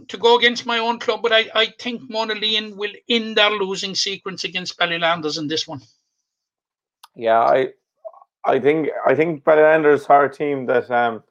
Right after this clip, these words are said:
Speaker 2: they've started slowly in, in recent years. Um, we played them in the first round in nineteen. I remember seeing them, I think it was two thousand eighteen, that they drew with Sennons, who had just got promoted, and I think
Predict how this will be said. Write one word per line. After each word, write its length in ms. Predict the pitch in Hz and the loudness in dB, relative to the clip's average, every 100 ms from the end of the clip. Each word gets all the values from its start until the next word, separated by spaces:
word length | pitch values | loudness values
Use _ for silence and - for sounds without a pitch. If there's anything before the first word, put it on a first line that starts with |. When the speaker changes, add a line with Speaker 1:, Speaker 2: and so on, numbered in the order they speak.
| _ _ _ | _ _ _
Speaker 2:
they've 140 | 139 - | -2 4
started 280 | 165 151 | 4 4
slowly 540 | 143 170 165 147 113 101 | 2 4 6 4 2 -4
in, 180 | 120 113 | -6 -6
in 220 | 120 113 | -6 -4
recent 380 | 113 120 - 117 | -2 -2 -4 -4
years. 340 | 117 110 101 | -2 0 0
Um, 240 | 107 107 104 | -2 -2 -4
we 140 | 117 | -4
played 160 | 117 117 | 0 0
them 80 | 110 | 0
in 60 | |
the 60 | 104 | -2
first 260 | 117 117 113 | -2 0 0
round 200 | 107 104 | -2 -2
in 100 | 104 | -4
nineteen. 560 | 113 107 123 117 110 - _ _ - | -4 -4 -4 -4 -4 -8 _ _ -6
I 60 | 113 | -2
remember 240 | 117 117 | 0 0
seeing 220 | - 123 | 0 0
them, 220 | 117 113 110 | 0 -2 -4
I 60 | 110 | -4
think 120 | 120 | -2
it 40 | |
was 80 | 117 | -2
two 60 | - | 2
thousand 220 | 117 113 | 4 6
eighteen, 320 | 117 123 120 | 4 4 4
that 200 | 113 - | 4 4
they 80 | 113 | 2
drew 280 | 104 123 131 | 4 6 8
with 180 | 120 - | 6 6
Sennons, 400 | 131 127 110 - | 4 4 2 0
who 100 | 113 | 2
had 80 | |
just 200 | 110 113 | 2 2
got 140 | 117 107 | 2 0
promoted, 360 | 120 123 117 | 2 4 4
and 80 | 107 | 2
I 80 | 110 | -2
think 320 | 139 127 127 | 0 -2 -4